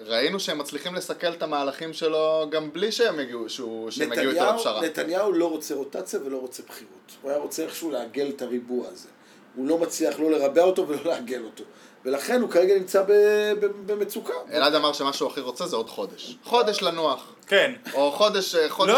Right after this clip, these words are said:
Speaker 1: וחצי.
Speaker 3: לנוח. תשמע, הבח-, הבחיר-, המועד המושלם בעיניי לנתניהו זה אפריל. זה רגע אחרי סוף החיסונים, סוף הסגר השלישי, ישראל חוזרת לשגרה, וישראל מקדימה הרבה מאוד מדינות בעולם.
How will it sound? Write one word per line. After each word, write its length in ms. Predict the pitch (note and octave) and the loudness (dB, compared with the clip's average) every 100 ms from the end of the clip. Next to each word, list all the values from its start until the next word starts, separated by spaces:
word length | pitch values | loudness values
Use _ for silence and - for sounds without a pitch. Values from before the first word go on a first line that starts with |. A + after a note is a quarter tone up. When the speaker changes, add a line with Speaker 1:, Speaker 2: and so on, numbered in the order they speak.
| D#4+ | 6
Speaker 1:
וחצי. 160 | E4 | 6
Speaker 3:
לנוח. 180 | E4 C4+ D3+ - - | 6 6 4 -4 -14
תשמע, 420 | F#3 - A#3 G3+ - | -8 0 4 2 2
הבח-, 360 | D#3 - - - | -6 -10 -14 -14
הבחיר-, 320 | - G3 G#3+ | -4 -2 2
המועד 400 | F#3 F3 F3+ B3 | 0 0 2 4
המושלם 400 | C4 G3 - A3+ E3+ | 4 2 2 0 2
בעיניי 360 | D3+ E3+ F#3 | 0 2 0
לנתניהו 540 | E3 C#3 C3+ C#3 G#3 G#3+ | 0 -4 -6 -2 -2 -2
זה 120 | C#3+ | -4
אפריל. 340 | B2+ B2+ G#2+ - - - - | -4 -8 -8 -12 -20 -20 -20
זה 260 | - - E3+ E3 | -14 -2 -2 -2
רגע 440 | E3 E3+ B3+ A#3 B3+ | -4 2 4 6 2
אחרי 280 | - G3 A3 | 2 -2 -2
סוף 340 | A3 A3 G#3+ | 0 0 0
החיסונים, 640 | - F#3 - F3+ G#3+ G#3+ | -6 -6 -4 -2 -2 -2
סוף 380 | G3 G#3 G3 - | -4 -2 -2 -2
הסגר 400 | F#3 G#3 F#3 F#3 | -4 -2 0 0
השלישי, 500 | F3+ F3+ E3 A3+ A3 - | -2 -4 -8 -4 -6 -6
ישראל 380 | E3+ E3+ F#3 G3 | -12 -10 -2 -2
חוזרת 320 | F#3+ F#3 F#3+ | 0 -2 -2
לשגרה, 560 | F3+ - D3+ D#3 E3 G3+ - - - _ | -4 -6 -4 2 4 2 0 -16 -20 _
וישראל 400 | - D3+ D3+ F#3+ | -12 -8 2 4
מקדימה 420 | A3 A3 D#3 F#3 F#3+ | 4 -2 0 0 0
הרבה 300 | F3 E3 G3 | -2 0 0
מאוד 160 | G3 | 0
מדינות 380 | F3+ E3 D#3+ E3+ | -4 -8 -6 -2
בעולם. 240 | D#3 D#3+ | 0 0